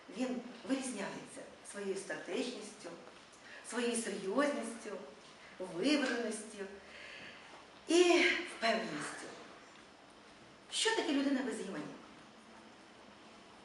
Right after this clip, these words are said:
Що ж таке заклад без імені? Тож сьогодні ми будемо говорити про те, щоб мати право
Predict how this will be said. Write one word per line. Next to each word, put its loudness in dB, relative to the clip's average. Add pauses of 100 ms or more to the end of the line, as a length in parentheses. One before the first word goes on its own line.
Що 0
ж 0
таке -2
заклад 4
без -4 (140)
імені? -8 (1300)
Тож 6
сьогодні 4 (400)
ми 4
будемо 6
говорити 4
про -2
те, 2 (640)
щоб 0
мати 4 (160)
право 2